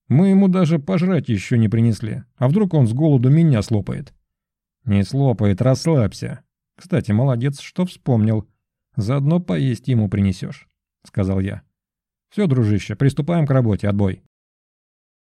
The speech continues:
Николай пытался что-то возразить, но я поспешно положил трубку.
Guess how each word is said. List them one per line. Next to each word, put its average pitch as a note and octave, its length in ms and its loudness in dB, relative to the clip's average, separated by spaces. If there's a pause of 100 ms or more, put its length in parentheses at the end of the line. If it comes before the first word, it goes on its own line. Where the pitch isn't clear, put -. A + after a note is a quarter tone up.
(120)
Николай D#3+ 460 0
пытался F3 440 -4
что-то C3+ 300 -4
возразить, C3+ 560 0
но A#2 80 0
я B2+ 140 0
поспешно A2 560 -2
положил G2 440 -2
трубку. F2+ 460 -10